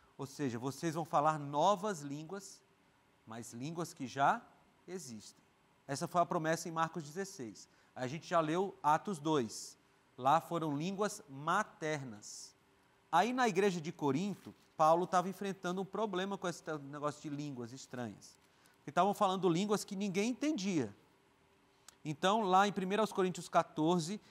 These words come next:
ele vai corrigir o dom de línguas. E eu convido você a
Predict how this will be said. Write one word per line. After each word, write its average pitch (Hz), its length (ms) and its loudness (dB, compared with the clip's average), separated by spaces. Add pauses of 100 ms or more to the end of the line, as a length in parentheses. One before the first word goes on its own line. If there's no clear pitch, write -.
(160)
ele 175 180 4
vai 175 240 4 (180)
corrigir 202 840 4 (720)
o 147 120 -4
dom 160 200 2
de 143 140 -4
línguas. 107 480 -4 (280)
E 147 40 2
eu 165 60 4
convido 180 300 0
você 196 340 -2
a 196 200 4